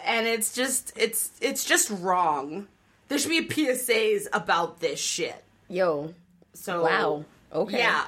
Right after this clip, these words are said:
Speaker 1: that's how I feel
Speaker 2: I mean, you
Speaker 1: about
Speaker 2: got
Speaker 1: it.
Speaker 2: some strong-ass feelings about this.
Speaker 1: Like, I have not turned it back on since the last discussion we had about it. And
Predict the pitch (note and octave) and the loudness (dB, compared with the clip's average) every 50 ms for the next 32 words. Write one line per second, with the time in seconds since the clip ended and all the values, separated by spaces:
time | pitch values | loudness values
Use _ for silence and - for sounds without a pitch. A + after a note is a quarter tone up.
0 | - - - G3 A#3+ A#3+ C4 C4 C#4 D4+ C#4+ C4+ B3+ A#3 B3 - - B3 A#3 F#3+ | -6 -10 -4 -2 0 0 0 0 0 0 2 2 2 0 -2 -6 -4 0 2 2
1 | A3 G#3+ F3 E3+ G3+ B3+ - G#3+ - - G3+ E3+ D#3+ - - - D#3+ D#3+ D#3+ F3 | 4 4 2 2 2 2 2 0 0 0 0 -2 -2 -2 -4 -2 0 2 2 2
2 | G3 G#3 G#3 G3 A#3+ A#3 - - G#3 E4 F4+ B3+ F#3+ F3 D#3 D3+ D#3 D#3 D3+ - | 2 2 2 2 0 0 0 0 2 2 2 2 0 0 0 -2 -2 -2 -2 -2
3 | D3+ D#3 D3+ D3+ - - - A#3+ C4+ C#4 C#4 C#4 - - G3 A3+ C4+ D4+ E4 E4 | -2 -2 -2 -2 -4 -6 -2 0 0 0 0 -4 -4 -2 0 2 2 2 2 0
4 | D#4 - D4 C#4 C4+ C4+ D#4 - - - - C4+ B3+ B3+ C4+ B3 B3 B3 F3+ G#3 | 0 0 0 0 2 0 0 -2 -4 -8 -4 -2 -2 0 0 0 -2 -2 -2 -2
5 | A3+ G#3 G3+ G3+ - - G3+ A3+ A3 G#3 F#3+ F3 D#3 D3 C#3 C3+ C#3 C#3+ C3+ _ | 0 0 0 -2 -6 -8 -6 -4 -2 0 0 0 0 -2 -4 -6 -8 -12 -16 _
6 | _ _ _ _ _ _ _ _ _ _ _ _ _ - - - B3+ A#3+ A3 G#3+ | _ _ _ _ _ _ _ _ _ _ _ _ _ -10 -4 0 0 2 0 0
7 | - - A3 G3+ F#3+ F#3+ F#3+ F#3 F#3+ F#3 F#3 G3+ G3+ - - - G3+ G3 - - | -2 0 2 2 2 4 4 4 6 6 4 2 0 -4 -8 -6 -6 -6 -2 0
8 | G3 F3 F3 - F#3+ F3 D#3+ D#3 F3 F#3 G#3 A3 A3 A3+ G#3 F3 D3+ D#3+ D3 C#3 | 0 0 -2 -4 -8 -6 -4 -4 -4 -2 0 2 2 2 2 0 2 0 0 0
9 | B2+ C#3 C3 C3+ C3 - - _ _ _ _ _ - - - - _ _ _ _ | 0 -4 -8 -10 -10 -12 -14 _ _ _ _ _ -20 -20 -20 -20 _ _ _ _
10 | - F#3 F#3+ F3+ F3 E3+ E3+ E3 E3 E3 D#3+ D#3+ | -2 0 2 2 2 4 4 4 4 2 0 -4